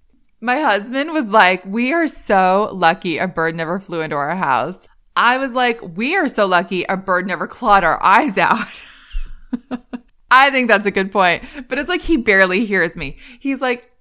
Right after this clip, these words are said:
"I mean, I never leave the house, but you do. Every time you open the door, many birds could have flown in the house.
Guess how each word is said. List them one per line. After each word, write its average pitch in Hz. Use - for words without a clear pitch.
"I 254
mean, 240
I 190
never 247
leave 139
the 180
house, 175
but -
you 226
do. 156
Every 294
time 349
you 302
open 262
the 247
door, 180
many 254
birds 156
could 285
have 214
flown 175
in 165
the 165
house. 165